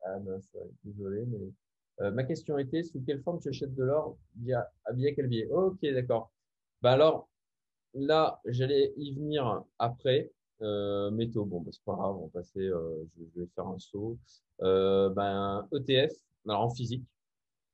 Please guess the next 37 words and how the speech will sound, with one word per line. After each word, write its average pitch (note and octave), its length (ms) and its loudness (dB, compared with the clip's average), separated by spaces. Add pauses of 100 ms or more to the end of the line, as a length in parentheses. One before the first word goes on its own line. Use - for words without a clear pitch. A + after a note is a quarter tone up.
(140)
Moi, G2 140 -4
je, F#2 300 -4
je, F2 300 -6
j'ai F#2+ 160 -2
acheté F#2+ 220 -6
de F#2 100 -8
l'or F2+ 220 -6
physique, - 440 -14 (100)
euh, F2 800 0
via G#2 240 0
les, F#2 340 -2
les, F2 280 -4
l'or F#2 260 -4
tokenisé A2 480 -6 (260)
en F#2+ 60 -10
Paxos F#2+ 340 -8
Gold, A2 240 -2 (480)
via A#2 180 4
Veracash, A#2 640 2 (120)
via B2 240 4
Revolut. A#2 560 4 (560)
Et F#2 80 -8
puis, B2 160 -4
bon, G#2 260 0
on G2 40 0
a F#2+ 60 2
le F#2+ 140 0
classique, G#2+ 540 -6
euh, F2+ 220 -2
les F#2+ 120 -6
classiques G#2 420 -8
E G2+ 60 -4
T F2+ 260 -2
F. - 40 -8 (420)
Euh, F#2 320 -4 (920)
ouais, B2 300 2 (200)
Thomas. B2 360 0